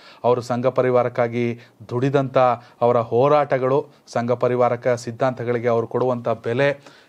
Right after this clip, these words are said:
ಎಲ್ಲವೂ ಕೂಡ ಅವರಿಂದ ತಿಳ್ಕೊಂಡ್ವಿ. ಅವರ ಅನುಭವದ ಮುಂದೆ ನಮ್ಮ ಕೆಲಸ ಏನೂ ಅಲ್ಲ. ಆದರೆ ಅವರು ಕೂಡ ಹೇಳಿದ್ದು, "ಸೊರಬ ಬಿ ಜೆ ಪಿ ಇದೆ ರೀ, ಏನು ಸಮಸ್ಯೆ ಇಲ್ಲ, ಆದರೆ ಅಭ್ಯರ್ಥಿ ಬದಲಾಗಬೇಕು." ನಾನೆಲ್ಲೋ ಆಫ್ ದಿ ರೆಕಾರ್ಡ್ ನಮ್ಮ ಜೊತೆ ಮಾತಾಡಿದ್ರು ಅಂತ ಅನ್ಕೊಂಡೆ.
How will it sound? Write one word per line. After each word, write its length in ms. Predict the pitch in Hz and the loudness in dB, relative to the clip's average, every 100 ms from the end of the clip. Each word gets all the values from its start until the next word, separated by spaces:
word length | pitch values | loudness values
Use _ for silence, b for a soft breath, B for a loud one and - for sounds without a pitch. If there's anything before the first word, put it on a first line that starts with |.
| - | -12
ಎಲ್ಲವೂ 420 | 107 110 147 180 | -8 -2 0 0
ಕೂಡ 200 | 185 156 | 0 2
ಅವರಿಂದ 280 | 143 127 127 | 2 0 -6
ತಿಳ್ಕೊಂಡ್ವಿ. 640 | 120 190 170 135 104 98 107 | -8 -6 -6 -6 -8 -10 -6
ಅವರ 240 | 120 120 | -2 0
ಅನುಭವದ 520 | 120 127 127 131 131 | 0 -2 0 2 2
ಮುಂದೆ 600 | 127 135 139 135 151 156 | 0 -2 -4 0 0 0
ನಮ್ಮ 160 | 113 104 | -8 -14
ಕೆಲಸ 320 | - 104 - | -10 -10 -8
ಏನೂ 420 | 110 101 107 120 | -12 -10 -10 -8
ಅಲ್ಲ. 160 | 107 95 - B B B B | -8 -8 -12 B B B B
ಆದರೆ 240 | 107 107 107 | -8 -4 -2
ಅವರು 280 | 107 127 147 | 0 0 -4
ಕೂಡ 200 | 151 139 | -2 -2
ಹೇಳಿದ್ದು, 600 | 117 110 107 - 135 151 _ _ - | -2 -6 -8 -8 -8 -10 _ _ -6
"ಸೊರಬ 260 | 117 123 | -4 -2
ಬಿ 160 | 143 131 | -2 -4
ಜೆ 120 | 135 | -6
ಪಿ 160 | 135 131 | -6 -4
ಇದೆ 180 | 120 135 | -2 0
ರೀ, 240 | 127 127 - _ _ _ 110 | 0 -4 -10 _ _ _ -12
ಏನು 180 | 120 | -12
ಸಮಸ್ಯೆ 440 | 120 113 117 - 110 | -10 -10 -10 -10 -10
ಇಲ್ಲ, 140 | 107 104 101 b b b b b | -6 -6 -6 b b b b b
ಆದರೆ 180 | - 117 | -10 -6
ಅಭ್ಯರ್ಥಿ 420 | 110 98 131 117 | -6 -2 -4 -4
ಬದಲಾಗಬೇಕು." 720 | 117 107 107 104 101 98 101 b b b b - | -6 -4 -4 -4 -8 -10 -12 b b b b -16
ನಾನೆಲ್ಲೋ 420 | 90 127 151 151 | -6 -2 2 2
ಆಫ್ 320 | 123 120 143 | 2 2 0
ದಿ 60 | 175 | 0
ರೆಕಾರ್ಡ್ 320 | 156 156 147 | 2 0 0
ನಮ್ಮ 160 | 135 135 | -2 -2
ಜೊತೆ 200 | 135 135 | 0 0
ಮಾತಾಡಿದ್ರು 500 | 131 131 131 127 127 | 0 0 -2 0 -2
ಅಂತ 160 | 120 | -2
ಅನ್ಕೊಂಡೆ. 640 | 127 117 113 120 110 104 | -4 -4 -4 -4 -2 -6